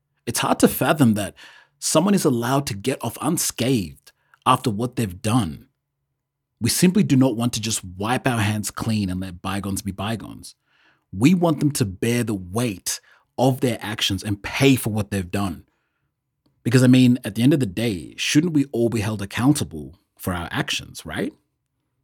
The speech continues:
Why am I the one suffering from actions someone else inflicted,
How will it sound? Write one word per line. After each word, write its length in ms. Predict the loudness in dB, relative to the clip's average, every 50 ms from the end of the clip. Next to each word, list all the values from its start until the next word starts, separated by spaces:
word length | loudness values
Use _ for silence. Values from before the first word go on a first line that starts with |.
| _ _ _ _ _ _ _
Why 240 | -6 -2 0 2 4
am 120 | 4 6
I 80 | 6 6
the 100 | 4 4
one 200 | 4 2 2 0
suffering 640 | 0 0 0 0 -2 -2 -4 -6 -6 -6 -8 -12 -16 _ _ _ _ _ _ _ -2
from 160 | -2 -2 0
actions 400 | -2 -2 -2 0 0 0 0 0
someone 220 | 0 2 2 2 0
else 200 | 0 -2 -4 -6
inflicted, 640 | -6 -8 -6 -6 -6 -6 -6 -8 -14 -14 -14 -18